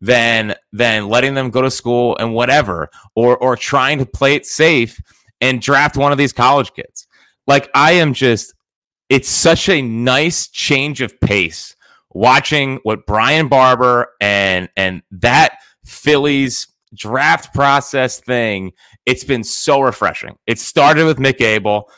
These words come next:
where it was like, "Oh, the Phils obviously are just gonna take whoever can get to the majors the fastest." Um, and Brian Barber's come in here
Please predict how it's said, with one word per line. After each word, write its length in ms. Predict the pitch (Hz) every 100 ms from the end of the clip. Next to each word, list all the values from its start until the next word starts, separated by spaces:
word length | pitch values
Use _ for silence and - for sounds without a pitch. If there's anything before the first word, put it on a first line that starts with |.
| _ -
where 220 | 120 113
it 60 |
was 200 | 107 113
like, 320 | 120 107 104 -
"Oh, 200 | 180 156
the 80 | 135
Phils 380 | - 160 139 -
obviously 400 | 131 139 127 131
are 60 | 123
just 160 | 113 -
gonna 100 | 120
take 260 | 120 113
whoever 580 | 117 117 113 113 110 104 - _ _
can 160 | 139 123
get 180 | 139 131
to 80 | 131
the 80 |
majors 600 | 120 120 120 113 110 98 -
the 100 | 107
fastest." 760 | 131 110 110 - 73 - - _ _ _ - -
Um, 520 | 139 123 117 107 101 - -
and 720 | 135 135 131 127 123 117 101 _ _ _ _ -
Brian 260 | 143 160
Barber's 340 | 147 175 185 -
come 220 | 139 135
in 140 | 156
here 380 | 156 113 101